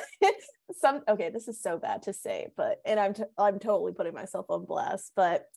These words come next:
I have friends when I go out and let's say I get a guy's Instagram,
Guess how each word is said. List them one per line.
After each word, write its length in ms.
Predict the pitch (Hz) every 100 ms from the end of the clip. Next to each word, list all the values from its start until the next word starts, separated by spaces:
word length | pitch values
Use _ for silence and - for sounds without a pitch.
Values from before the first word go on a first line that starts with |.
| _ _ _ _ -
I 80 | 226
have 220 | 262 277
friends 760 | 254 233 240 247 247 254 247 -
when 360 | 208 208 208 202
I 200 | - 196
go 240 | 190 202
out 440 | 196 175 180 180 -
and 440 | 190 175 170 170 175
let's 220 | 196 190
say 140 | - 180
I 100 | 180
get 140 | 185
a 60 | 180
guy's 640 | 180 185 185 185 185 - -
Instagram, 760 | 190 - 196 196 196 196 196